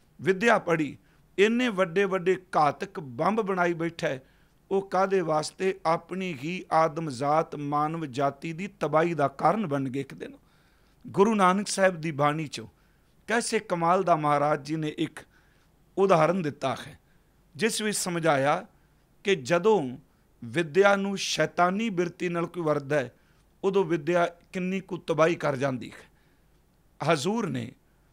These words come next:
ਤਿੰਨ ਪ੍ਰਮਾਣ ਦਿੱਤੇ ਨੇ ਆਪਣੀ ਰਚਨਾ ਵਿੱਚ। ਉਸ ਵਿੱਚ ਖਾਸ ਕਰਕੇ ਇੱਕ ਪਸ਼ੂ ਦਾ,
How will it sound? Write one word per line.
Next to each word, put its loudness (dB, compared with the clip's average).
ਤਿੰਨ 2
ਪ੍ਰਮਾਣ 0
ਦਿੱਤੇ -6
ਨੇ -4
ਆਪਣੀ -2
ਰਚਨਾ -2
ਵਿੱਚ। -12
ਉਸ 2
ਵਿੱਚ -8
ਖਾਸ 2
ਕਰਕੇ 0
ਇੱਕ 0
ਪਸ਼ੂ -2
ਦਾ, -2